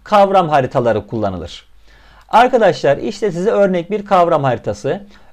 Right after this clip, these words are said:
Öğrenenle ilgili faktörler, öğrenme konusuyla ilgili faktörler, öğrenme yöntemiyle ilgili faktörler. Bu kavramsal gruplandırmaya bir örnektir. Buradan mesela olgunlaşma kavramını alıp öğrenme malzemesinin başlığı altına atamazsınız.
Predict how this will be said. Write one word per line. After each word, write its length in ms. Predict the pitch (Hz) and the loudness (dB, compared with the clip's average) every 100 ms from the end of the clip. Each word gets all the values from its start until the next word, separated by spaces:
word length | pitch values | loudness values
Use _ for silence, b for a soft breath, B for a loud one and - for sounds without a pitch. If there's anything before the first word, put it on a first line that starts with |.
| - | -2
Öğrenenle 680 | 202 214 208 196 180 165 143 | 2 2 2 0 0 2 0
ilgili 180 | 127 123 | 0 -4
faktörler, 800 | - 113 - 110 107 139 190 - | -2 -2 -2 -4 0 0 0 2
öğrenme 440 | 170 175 170 170 | 4 6 4 0
konusuyla 460 | - 151 139 139 123 | -2 -2 -2 -4 -4
ilgili 220 | 110 107 | -4 -6
faktörler, 680 | 101 143 143 175 175 180 190 - | -2 -2 0 -2 0 0 -2 2
öğrenme 440 | 175 180 170 170 | 4 4 2 -2
yöntemiyle 560 | 165 151 151 143 143 127 | -2 -4 -6 -6 -4 -4
ilgili 180 | 139 | -4
faktörler. 720 | 190 170 143 147 117 101 - - b b b b b _ | -2 0 0 -2 -4 -4 -8 -12 b b b b b _
Bu 440 | 147 160 247 262 262 - | -6 0 0 -2 -6 -6
kavramsal 720 | 185 180 190 202 196 214 214 | 2 2 4 0 0 0 2
gruplandırmaya 960 | 190 190 196 175 175 170 180 190 185 - _ | 0 -2 0 0 0 -2 0 -2 -4 -12 _
bir 320 | 151 151 139 | -12 -4 -2
örnektir. 640 | 135 131 117 110 - 214 - b - | 0 0 0 -2 -4 -6 -6 b -6
Buradan 420 | 208 262 214 196 | 0 2 2 0
mesela 420 | 208 226 190 185 | -2 -4 -2 -2
olgunlaşma 840 | 185 202 226 220 220 226 214 240 233 | 2 4 4 2 0 0 0 -4 -2
kavramını 680 | 208 175 139 135 127 127 - | 2 2 4 2 0 -4 -2
alıp 440 | 180 202 226 - 196 | 2 2 0 -2 0
öğrenme 520 | 196 208 208 208 226 | 4 4 4 2 0
malzemesinin 880 | 208 196 180 180 180 - 180 175 165 | 2 2 2 0 -2 -4 -6 -2 4
başlığı 460 | 190 185 175 160 | 4 2 0 0
altına 400 | 180 180 - 208 | 4 2 0 -2
atamazsınız. 760 | 214 208 202 127 - 101 90 - | -2 0 -2 -2 -6 -10 -12 -14